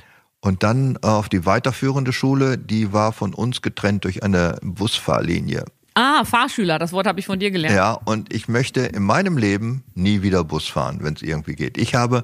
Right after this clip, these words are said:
Speaker 1: mein Soll an öffentlichem Nahverkehr abgeleistet. Ich hab's mal zusammengezählt, ich bin anderthalb Mal um die Erde gefahren mit dem Bus.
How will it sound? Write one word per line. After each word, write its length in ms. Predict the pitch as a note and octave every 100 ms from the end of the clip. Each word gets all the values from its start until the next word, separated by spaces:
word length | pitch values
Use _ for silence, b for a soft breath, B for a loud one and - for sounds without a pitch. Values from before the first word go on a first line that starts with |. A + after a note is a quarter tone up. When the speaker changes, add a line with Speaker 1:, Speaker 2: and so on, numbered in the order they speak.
| B B -
Speaker 1:
mein 240 | G2 F#2+
Soll 400 | E2+ G#2 A#2 C3 -
an 140 | G#2 G2
öffentlichem 460 | G2 - D#2+ F2 F2
Nahverkehr 680 | F2 F#2 E2+ - F2+ E2 -
abgeleistet. 680 | - - E2 C#2+ C#2+ D2+ - B B B
Ich 60 | A2+
hab's 160 | A2
mal 140 | A#2 G2+
zusammengezählt, 680 | G2+ A2+ D3+ C3+ - A#2+
ich 120 | A2+ A2
bin 140 | G#2+
anderthalb 520 | A#2 C#3 B2+ B2 A#2
Mal 220 | G2 G2+ G2
um 140 | G2+
die 100 | F2
Erde 280 | D#2 D#2 D2
gefahren 340 | D2 - C#2+
mit 100 | - -
dem 100 | E2+
Bus. 160 | D#2